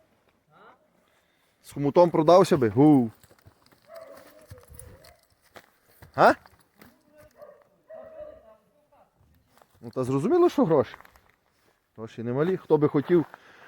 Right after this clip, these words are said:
Михайло до нього, для нього, е, е,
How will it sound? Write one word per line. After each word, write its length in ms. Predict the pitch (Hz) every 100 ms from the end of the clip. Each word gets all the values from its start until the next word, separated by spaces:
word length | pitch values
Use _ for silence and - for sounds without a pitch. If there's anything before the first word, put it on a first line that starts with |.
| -
Михайло 400 | 120 160 151 147
до 140 | 135
нього, 420 | 139 147 143 139 120 -
для 200 | 107 135
нього, 360 | 139 151 120 104 - - - _ _ _ _ -
е, 60 |
е, 340 | 104 107 104